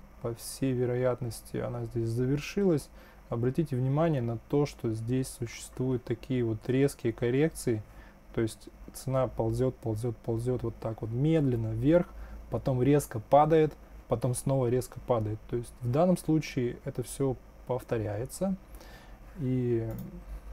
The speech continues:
по всей вероятности, то, что мы сейчас видим, это очередная коррекция, после которой, возможно, а, возвращение цены в, м,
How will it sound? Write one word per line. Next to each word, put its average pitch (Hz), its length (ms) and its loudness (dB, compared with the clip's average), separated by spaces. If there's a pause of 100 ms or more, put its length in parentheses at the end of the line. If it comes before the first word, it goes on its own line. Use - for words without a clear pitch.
(120)
по 120 100 -6
всей 123 240 -6
вероятности, 123 840 -2 (1160)
то, 131 100 0
что - 180 -4
мы 120 120 0
сейчас - 480 4
видим, 120 300 2
это 113 160 -2
очередная 127 640 -2
коррекция, 120 640 -2
после 123 340 -4
которой, 120 380 -2
возможно, 113 640 0 (960)
а, 110 280 -2 (480)
возвращение 135 680 6
цены 131 460 2
в, 107 260 -2
м, 113 400 0